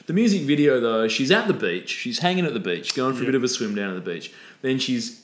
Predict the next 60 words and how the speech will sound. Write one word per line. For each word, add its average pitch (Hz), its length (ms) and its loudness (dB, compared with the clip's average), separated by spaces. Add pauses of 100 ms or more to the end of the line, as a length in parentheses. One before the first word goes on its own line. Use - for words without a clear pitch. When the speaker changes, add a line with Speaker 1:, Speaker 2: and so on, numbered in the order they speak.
(140)
Speaker 1:
walks 156 340 2
through 151 100 2
the 120 80 0
bush. 98 480 -6
So 101 540 -2
Speaker 2:
In 151 100 2
her 135 140 2
long 139 280 2
flowy 135 340 2
Speaker 1:
Yep, 127 100 2
Speaker 2:
dress, 156 260 -2
Speaker 1:
as - 40 -8
Speaker 2:
by 117 60 -2
Speaker 1:
you - 140 2
Speaker 2:
any 185 60 2
Speaker 1:
do 107 140 2
that. 120 120 4
Speaker 2:
chance? 165 120 2
Speaker 1:
Yeah, 170 120 2
she 160 80 2
Speaker 2:
Yep. 151 100 0
Speaker 1:
does. 135 340 2
So, 120 300 0
Speaker 2:
She 127 80 0
had 123 140 2
Speaker 1:
uh, - 40 -6
Speaker 2:
bare 131 160 0
Speaker 1:
'cause, 117 80 -4
Speaker 2:
feet, 139 260 0
probably, 156 320 -4
Speaker 1:
'cause 170 60 4
Speaker 2:
I'm 160 40 0
Speaker 1:
w-, 156 160 -2
Speaker 2:
guessing. 160 120 2
Speaker 1:
when 180 140 8
you 151 120 4
leave 147 680 4
the - 80 -4
beach 123 420 2
in 113 80 -2
Australia, 110 460 -2
you're 110 140 2
always 107 400 -2
near 104 180 -4
the 95 60 -6
bush. 87 400 -6
That - 240 2
should, 196 240 2
I 247 120 0
should 220 200 -2
Speaker 2:
<laughs> - 140 -4
Speaker 1:
point - 120 -4
that 98 200 0
out. 92 140 -4
You're 101 120 -2
always 107 200 -4
next 101 200 -8
to 104 80 -8
the 95 100 -8
bush. 85 120 -8